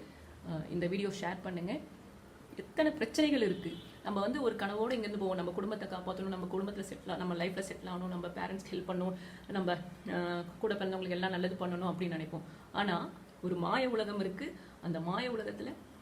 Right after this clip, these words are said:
அது பேரே வந்து சைபர் காம்பவுண்ட். So, எந்த ஒரு வெளிநாட்டு வேலையும் ப்ராப்பர் ஏஜென்சி இருக்கா எல்லாம் பார்த்து, தயவு செய்து ஒரு முடிவு எடுக்கிறதுக்கு முன்னாடி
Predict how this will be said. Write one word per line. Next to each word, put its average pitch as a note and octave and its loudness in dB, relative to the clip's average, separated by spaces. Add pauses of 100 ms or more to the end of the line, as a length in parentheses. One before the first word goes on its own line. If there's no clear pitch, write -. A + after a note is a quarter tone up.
(100)
அது E3+ -2
பேரே C4+ 6
வந்து A#3 -2
சைபர் G#3 4
காம்பவுண்ட். E3+ -4 (480)
So, F3 -2 (120)
எந்த A#3 2
ஒரு D4+ 2
வெளிநாட்டு A3+ 2
வேலையும் F#3 0 (240)
ப்ராப்பர் G3 2
ஏஜென்சி F3+ 4
இருக்கா E3+ 0
எல்லாம் G3 -2
பார்த்து, G3+ -2 (340)
தயவு F#3+ 4
செய்து A#3 0 (260)
ஒரு F3 2
முடிவு A#3+ 4
எடுக்கிறதுக்கு G#3 -2
முன்னாடி - -2